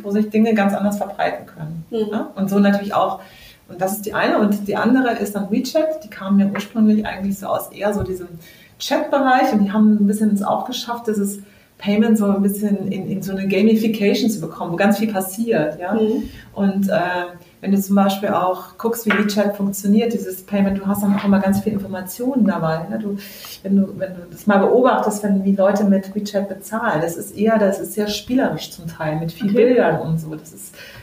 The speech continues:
Speaker 1: ganz anders, aber es ist im Prinzip inzwischen ein genauso oder fast genauso großes Ökosystem wie jetzt, äh, ein Alibaba. Und hinter WeChat, äh, steht Tencent, die inzwischen auch, ist ein riesen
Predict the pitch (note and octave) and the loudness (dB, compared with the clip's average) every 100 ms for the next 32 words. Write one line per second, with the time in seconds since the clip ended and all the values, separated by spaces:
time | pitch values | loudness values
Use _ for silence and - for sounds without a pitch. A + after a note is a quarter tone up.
0 | - F#3+ G3 G#3+ G3+ D#3+ F3 F#3 G3 G3 | -8 -6 0 4 4 4 0 0 0 0
1 | F#3+ G#3 G#3 - - G3+ G3 E3 E3+ D#3+ | -2 -2 -4 -6 -12 -8 -4 -4 0 4
2 | F#3+ - - - - D#3 D3+ - E3+ - | 4 2 -4 -8 -10 -8 -8 -8 -8 -8
3 | E3 D#3+ D#3+ - D#3+ D#3+ - - - E3 | 0 2 2 -2 -4 -4 -4 -6 -6 -4
4 | D#3 - E3 D3+ D#3 D#3 D#3+ D#3+ - - | -6 -6 -4 -2 -2 -2 -6 -8 -12 -10
5 | - D3+ - - - - - - D#3 D3+ | -2 0 0 -8 -16 -18 -12 0 2 2
6 | D3+ D#3 C#3+ D#3+ D#3+ C#3+ D#3+ D#3+ E3+ F#3 | 2 2 4 4 4 4 6 4 2 0
7 | F#3 - - D3 - D#3+ - D#3 E3+ G#3+ | 0 0 -4 -4 -2 -6 -4 0 2 2
8 | - D3 D#3+ - - E3 - D3+ E3 E3+ | 0 -2 -2 -4 -4 -8 -6 -10 -10 -6
9 | E3 F#3+ G3+ F#3+ F#3+ | -4 2 4 4 0